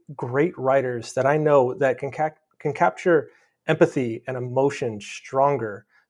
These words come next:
because they come from that world. And I think it's because writing plays and reading plays and, and, and scripts, there's different direction and there's a different way of storytelling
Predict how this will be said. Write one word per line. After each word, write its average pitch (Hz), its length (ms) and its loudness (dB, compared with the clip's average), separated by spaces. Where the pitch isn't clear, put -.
because 180 520 2
they 151 100 2
come 151 320 -6
from 127 220 -10
that 117 200 -10
world. 123 520 -2
And 139 80 0
I 151 60 4
think 269 220 0
it's 302 120 0
because 156 640 0
writing 160 600 2
plays 147 300 2
and 113 160 -6
reading 143 380 -2
plays 135 400 -2
and, 107 220 -10
and, 101 300 -12
and 113 160 -8
scripts, - 560 -2
there's 139 460 0
different 240 280 2
direction 135 680 0
and 135 440 0
there's 139 560 0
a 139 80 -2
different 175 320 4
way 156 160 4
of 127 100 0
storytelling 196 800 0